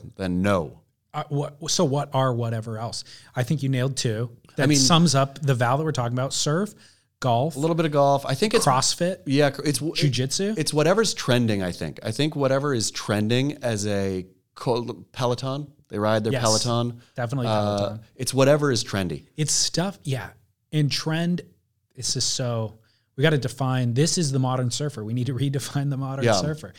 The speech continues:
Speaker 2: It's things that are expensive because that's why it's tr-, it's trends.
Speaker 1: Sure.
Speaker 2: Is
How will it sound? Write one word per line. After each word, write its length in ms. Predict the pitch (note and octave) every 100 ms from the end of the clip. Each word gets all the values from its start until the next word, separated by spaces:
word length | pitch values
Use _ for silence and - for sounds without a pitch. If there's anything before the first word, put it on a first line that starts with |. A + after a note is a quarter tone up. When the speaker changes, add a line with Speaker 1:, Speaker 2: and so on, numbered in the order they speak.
| G#2 -
Speaker 2:
It's 180 | E3+ D3+
things 240 | G#3 A#3 A3
that 100 | G3
are 120 | D3+
expensive 840 | A#2+ - - C3 C#3+ F#3+ A3 G#3 - - -
because 260 | D#3+ F3+ C#3+
that's 240 | D#3+ -
why 140 | D#3+ C#3
it's 160 | A#2
tr-, 160 | - - -
it's 180 | C#3+
trends. 500 | - - C#3 G2 F#2+
Speaker 1:
Sure. 140 | - C#3+
Speaker 2:
Is 260 | D3 A#2+